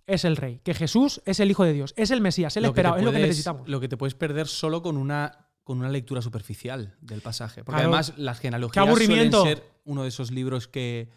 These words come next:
Speaker 1: Sí,
Speaker 2: o sea,
Speaker 1: que
Speaker 2: uno de esos textos y párrafos que uno suele,
Speaker 1: Exacto,
Speaker 2: suele
Speaker 1: que te
Speaker 2: pasar.
Speaker 1: lo salta porque es como ver la alineación de, de Camerún o de, o de,
Speaker 2: <laughs> Sí, sí,
Speaker 1: de
Speaker 2: exacto.
Speaker 1: alguna cosa así que no tiene sentido, ¿no?
Speaker 2: Totalmente perdido.
Speaker 1: Bueno, y un detallito más. ¿Te cuento un detallito más o tienes,
Speaker 2: Dale.
Speaker 1: te tienes que ir?
Speaker 2: No, no, me, yo estoy aquí.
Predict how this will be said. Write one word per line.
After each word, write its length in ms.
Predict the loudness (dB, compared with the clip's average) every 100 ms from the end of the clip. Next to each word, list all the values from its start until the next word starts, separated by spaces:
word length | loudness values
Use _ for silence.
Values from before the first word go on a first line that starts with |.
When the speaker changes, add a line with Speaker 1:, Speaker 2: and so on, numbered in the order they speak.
| _
Speaker 1:
Sí, 160 | -4 2
Speaker 2:
o 20 |
sea, 100 | 2
Speaker 1:
que 40 |
Speaker 2:
uno 100 | 4
de 60 | 2
esos 240 | 0 -4
textos 420 | -4 -6 -4 -8 -6
y 40 |
párrafos 400 | -6 -6 -6 -8
que 80 | -8
uno 120 | -8 -6
suele, 400 | -6 -6 -6 -10 _
Speaker 1:
Exacto, 300 | -12 -4 -2
Speaker 2:
suele 120 | 0
Speaker 1:
que 60 | 2
te 40 |
Speaker 2:
pasar. 80 | 2
Speaker 1:
lo 80 | 4
salta 200 | 4 4
porque 160 | 2 0
es 60 |
como 280 | 0 2 2
ver 160 | 2 0
la 80 | 0
alineación 580 | 0 -2 -4 -4 -4 -2
de, 540 | -2 -2 -4 -6 -8 -8
de 100 | -8
Camerún 480 | -6 2 4 4 4
o 80 |
de, 180 | 2 0
o 40 | -2
de, 140 | -2
Speaker 2:
<laughs> 120 | -4 -8
Sí, 0 |
sí, 220 | -10 -8
Speaker 1:
de 80 | -2
Speaker 2:
exacto. 180 | 0 2
Speaker 1:
alguna 280 | 2 2 2
cosa 180 | 0
así 120 | -2 -2
que 100 | -4
no 100 | -2
tiene 140 | -2
sentido, 400 | -4 -2 0 2
¿no? 100 | 0 -6
Speaker 2:
Totalmente 540 | -8 -4 -2 -2 -4
perdido. 420 | -6 -6 -8 -10 -8
Speaker 1:
Bueno, 220 | 0 0 4
y 60 | 4
un 80 |
detallito 440 | 4 2 0 2 2
más. 300 | 0 -2 -6
¿Te 100 | -2 0
cuento 180 | 0 0
un 40 |
detallito 300 | 2 2 2
más 160 | 0 0
o 60 |
tienes, 180 | 0 0
Speaker 2:
Dale. 100 | 0
Speaker 1:
te 80 | 0
tienes 240 | 0 -2
que 100 | -2
ir? 160 | -6 -4
Speaker 2:
No, 140 | -2 0
no, 120 | 0
me, 100 | -2 -2
yo 120 | -2
estoy 220 | -2 -4 -4
aquí. 260 | -4 -8